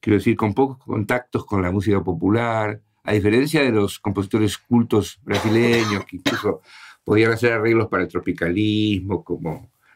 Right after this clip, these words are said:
Radamés Niatalí y otros. En el caso de la música argentina, bueno, la música, los compositores siempre estuvieron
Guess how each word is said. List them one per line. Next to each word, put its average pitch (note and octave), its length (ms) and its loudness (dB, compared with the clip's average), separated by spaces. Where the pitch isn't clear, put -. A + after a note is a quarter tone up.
Radamés F#2 440 0
Niatalí G2 800 0
y G2 160 2
otros. A2 520 2
En C3+ 80 -4
el A#2 120 0
caso E3+ 420 2
de A2 140 4
la G#2+ 100 2
música C3 280 0
argentina, A#2+ 500 2
bueno, A#2 360 -2
la G#2 140 -4
música, C#3 260 0
los G#2+ 240 -2
compositores C3 380 0
siempre D#3+ 160 0
estuvieron B2 300 4